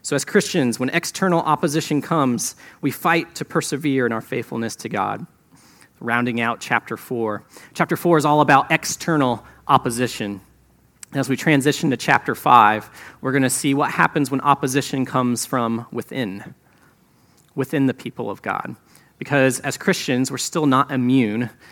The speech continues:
to sin in our lives, right? We still struggle with sin this side of eternity. And we will struggle in our faith and in working together as a community because we do struggle with sin,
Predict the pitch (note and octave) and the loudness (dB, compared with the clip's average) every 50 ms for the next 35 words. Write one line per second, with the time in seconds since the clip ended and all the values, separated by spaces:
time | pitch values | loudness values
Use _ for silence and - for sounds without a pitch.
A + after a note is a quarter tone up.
0 | - _ - - - - - - E3 B2+ A2+ A2 A2+ A#2+ B2 A2+ A2 G#2+ G#2+ A#2 | -20 _ -12 -8 -6 -4 -2 0 2 2 2 0 0 -2 -2 -2 -2 -2 0 2
1 | A2 G2+ G2+ G2 G2+ A2+ C3+ - - - - C3 A2 A2 A2 B2+ C3 C3 - - | 2 2 2 0 -2 -6 -8 -12 -12 -10 -8 -6 -4 -4 -4 -4 -6 -8 -8 -8
2 | - D3 - - - - - D3+ D3 C3 B2+ A#2 A2+ A#2+ C3+ C#3 A#2+ - - - | -8 -8 -8 -8 -8 -6 -4 -2 -2 0 -2 -2 -4 -4 -6 -8 -8 -8 -6 -4
3 | D3+ B2+ G#2 G#2 G#2+ A2 G#2 - - G#2+ G2 G#2 G2 G#2 G2+ - - A2 G2 G2 | -2 -2 -2 -2 -4 -4 -4 -2 0 0 -2 -2 -4 -10 -12 -12 -12 -12 -12 -12
4 | G2 A#2 C#3 F3+ - _ _ - - - - - - - A#2+ A#2 C3 D3+ D#3 D#3 | -10 -8 -8 -8 -10 _ _ -20 -20 -20 -20 -20 -14 -8 -2 2 2 4 4 2
5 | D3 - - - - E3+ F#3+ G3+ F#3+ D#3 D3 C#3 C3+ C#3 D3+ D#3+ D3+ - - _ | 2 -2 -4 -4 -2 2 4 4 4 4 2 2 2 2 0 0 -4 -8 -14 _
6 | - C#3+ C#3+ C#3 C3 C3 C3 C3 B2+ C3 C3 B2+ B2+ - - _ _ _ - - | -2 0 2 4 4 6 6 6 6 4 4 2 -2 -8 -20 _ _ _ -20 -16
7 | - - F#3 F#3 F#3 E3 E3+ G3 - - - - _ - - C#3 C#3 C#3+ C#3+ C#3 | -4 2 4 4 4 4 2 0 -2 -8 -18 -20 _ -6 -2 0 2 2 2 2
8 | C3 B2 D3+ F#3+ F3+ - D3+ D3 C#3 - - B2+ A#2 B2 A2 A2 A#2 C#3 C#3+ C3 | 2 2 2 2 2 2 2 2 2 0 -2 -4 -2 -2 -2 0 0 0 2 4
9 | C#3+ C#3 C#3+ B2+ C#3 - - - A#2+ G#2 G#2 G2 G#2 G2+ G#2+ B2 F3 G3+ - - | 4 4 4 4 0 -4 -6 -6 -6 -6 -6 -8 -8 -6 -4 -2 -2 -2 -2 -6
10 | - - - - - - _ - - - D3+ C#3 D#3 E3 G#3 A#3+ G#3+ - - F3 | -16 -20 -20 -20 -20 -20 _ -12 -6 -2 -2 0 2 2 2 2 2 4 4 4
11 | D3 C#3+ B2+ A#2+ G2 - - A2 F#2+ F2+ - | 4 4 2 0 -2 -4 -6 -6 -6 -8 -10